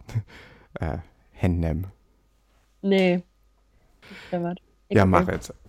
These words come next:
Speaker 1: Da habe ich doch Welle nett hat hier über Sufas.
Speaker 2: Ja, über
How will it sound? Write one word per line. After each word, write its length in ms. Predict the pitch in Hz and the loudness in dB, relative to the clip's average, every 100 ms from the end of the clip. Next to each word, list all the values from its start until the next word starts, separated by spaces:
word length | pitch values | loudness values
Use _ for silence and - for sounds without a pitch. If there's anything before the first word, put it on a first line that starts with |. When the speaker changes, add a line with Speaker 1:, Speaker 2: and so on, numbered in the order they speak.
| _ - | _ -12
Speaker 1:
Da 200 | - 92 | -6 -4
habe 260 | 110 110 113 | -2 0 0
ich 60 | 107 | -2
doch 240 | - 107 113 | -4 -6 -2
Welle 360 | 104 101 95 | 2 2 0
nett 320 | - 95 95 - | 0 0 0 -2
hat 180 | - - | -6 -6
hier 280 | - - - | -8 -8 -8
über 240 | 87 76 | -8 -6
Sufas. 440 | - - - - 320 | -6 -8 -6 0 4
Speaker 2:
Ja, 280 | 208 170 165 _ _ - | 4 2 -6 _ _ -6
über 300 | 196 - 160 | -2 0 2